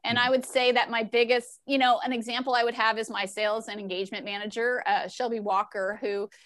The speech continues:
Speaker 1: helped put up the hoot board, <laughs> um, and get that all organized. But, you know, she started out less than two years ago, you know,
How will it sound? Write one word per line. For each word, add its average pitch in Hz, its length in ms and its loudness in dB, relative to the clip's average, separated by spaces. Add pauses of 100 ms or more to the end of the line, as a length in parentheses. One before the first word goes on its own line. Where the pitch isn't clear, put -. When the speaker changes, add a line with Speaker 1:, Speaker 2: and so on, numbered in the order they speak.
(400)
Speaker 1:
helped 339 280 4
put 330 120 2
up 233 160 0
the 226 60 -4
hoot 262 220 -2
board, 247 320 6
<laughs> - 140 2
um, 269 500 6
and 240 380 -2
get 233 160 0
that 240 160 4
all 226 160 4
organized. 247 760 0
But, 220 360 4
you 254 160 -4
know, 214 180 -4 (400)
she 285 140 -4
started 277 340 2
out 254 340 6
less 240 280 0
than 254 160 -6
two 262 160 -6
years 240 300 -2
ago, 214 500 2
you 233 100 -8
know, 214 240 -6